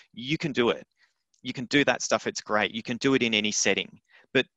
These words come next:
when you make a decision that you want this to be your career, you have to think differently. You have to think,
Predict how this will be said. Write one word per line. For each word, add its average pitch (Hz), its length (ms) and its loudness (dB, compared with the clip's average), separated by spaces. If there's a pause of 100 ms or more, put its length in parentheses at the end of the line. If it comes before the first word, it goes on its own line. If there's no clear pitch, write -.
(200)
when 147 220 -2
you 175 100 2
make 151 240 2
a 131 40 -6
decision 113 680 0
that - 160 -2
you 127 140 -4
want 127 200 -4
this 117 140 -4
to 113 140 -8
be 110 100 -2
your 104 220 0
career, 107 640 0 (460)
you 160 100 0
have 151 380 -4
to 143 80 -4
think 120 260 -2
differently. - 720 -8 (260)
You 131 80 -4
have 147 300 -2
to 135 80 -2
think, 127 400 -2